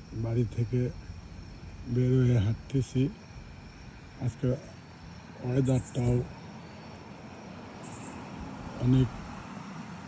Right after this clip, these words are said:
সুন্দর, শীত শীত ভাব। মানে উনি তো অটোমেটিক প্রায় শীতের আভাস পড়েই গেছে। তারপরেও এখন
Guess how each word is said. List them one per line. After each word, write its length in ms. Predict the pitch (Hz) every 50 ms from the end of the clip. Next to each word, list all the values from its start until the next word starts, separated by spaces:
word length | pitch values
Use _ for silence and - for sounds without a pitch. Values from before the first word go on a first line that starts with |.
| - - - - - - - -
সুন্দর, 420 | 135 127 123 123 117 123 123 123
শীত 260 | - - - - 131
শীত 280 | - - - - 135 123 117 117
ভাব। 220 | 117 113 113 117 131 - - - - - - - - - - - - - - - - - - - - - - - -
মানে 300 | 120 117 117 120 123 - 156 - - - - - 120
উনি 120 | 123 127 - -
তো 180 | 127 127 123
অটোমেটিক 500 | 120 - 127 120 120 120 113 - 131 127 - - -
প্রায় 280 | 123 120 120 120 120 127 - - - - - - - - - -
শীতের 280 | 127 - - 131 120
আভাস 320 | 117 117 110 113 120 117 107 - - -
পড়েই 280 | 127 113 117 117 127 123
গেছে। 360 | 123 117 104 - - 131 147 - - - - - - - - - - - - - - - - - - -
তারপরেও 560 | 123 123 120 104 98 120 123 120 123 127 143 180 - - - - - - - - - - - - - - - - - - - - - - - - - - - - - - - - - - - - - - - - - - - - - - - - - - - - - - - - - - - - -
এখন 520 | 135 120 - - - 120 117 120 120 120